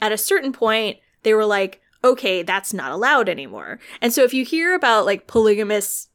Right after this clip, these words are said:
Mormon communities, those are not part of mainstream Mormonism.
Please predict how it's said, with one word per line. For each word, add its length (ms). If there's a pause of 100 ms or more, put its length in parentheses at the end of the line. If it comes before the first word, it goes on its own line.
Mormon 460
communities, 500 (180)
those 140
are 100
not 440
part 380 (140)
of 100
mainstream 420
Mormonism. 460